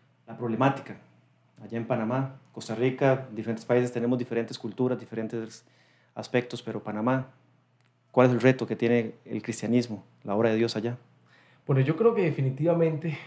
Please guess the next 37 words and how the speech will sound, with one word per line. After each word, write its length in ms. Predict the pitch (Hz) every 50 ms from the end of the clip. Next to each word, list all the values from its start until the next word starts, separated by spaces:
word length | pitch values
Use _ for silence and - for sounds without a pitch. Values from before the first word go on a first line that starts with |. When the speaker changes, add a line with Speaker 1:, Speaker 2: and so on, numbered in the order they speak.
| - -
Speaker 2:
como 140 | - - -
usted 160 | - - 113
mencionó 300 | 127 135 131 - 120 117
ahorita, 260 | 117 117 117 117 - 104
en 60 | 110
las 100 | 104 104
diferentes 460 | 107 - - 117 123 131 131 147 135
épocas 340 | 143 135 143 143 - 143 131
se 80 | 131
plantean 380 | - 107 104 101 - 110 120 127
diferentes 540 | 120 120 - 92 107 110 107 - 113 110 -
retos, 400 | 107 92 82 - - - - _ _ _ _ _ _ -
pero 140 | 127 123 127
la 120 | 123 120
necesidad 460 | 120 117 - 117 113 123 127 131 147
sigue 240 | 143 - 151 147 135
siendo 240 | 139 135 131 131 123
la 100 | 113 98
misma. 320 | 92 92 - - - - _ _ _ _ _ _ _ -
Las 80 | 101
personas 400 | - - 113 107 123 131 135 131
siguen 420 | - - 156 139 131 131 135 131 -
necesitando 800 | 117 104 - 98 - 101 - - 110 107 110 110 120 117 - -
a 80 | 107
Jesús. 480 | 101 98 87 - 92 82 - - - - _ _ - - - - - - - _ _ _ _ _
Definitivamente 680 | - 120 127 127 123 107 135 147 147 156 156 151 160 156
todos 240 | - 147 143 147
los 120 | 147 139 127
retos 240 | 131 123 - 151 -
que 80 | 139
plantea 380 | - 120 117 113 107 - 120 127
la 140 | 135 127 131
tecnología, 720 | 131 113 117 110 104 104 - 127 127 123 127 123 - - - _ -
no 140 | - 110 110
solo 220 | - - 117 120
la 120 | 120 110 -
tecnología, 880 | 110 104 107 110 107 104 110 117 117 120 117 117 117 117 113 113 113